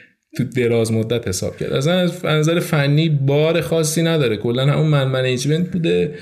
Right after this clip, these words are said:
که اونم تیم میلان به اندازه کافی خوب نیست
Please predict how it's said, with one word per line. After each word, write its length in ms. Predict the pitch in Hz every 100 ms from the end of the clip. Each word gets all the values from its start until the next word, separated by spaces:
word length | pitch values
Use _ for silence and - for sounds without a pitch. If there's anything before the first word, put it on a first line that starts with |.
| - - -
که 120 | 156
اونم 340 | 151 165 175
تیم 280 | 156 160 151
میلان 300 | 147 147 165
به 60 | 165
اندازه 320 | 147 143 143
کافی 280 | 147 139 175
خوب 280 | - 180 180
نیست 360 | 151 - -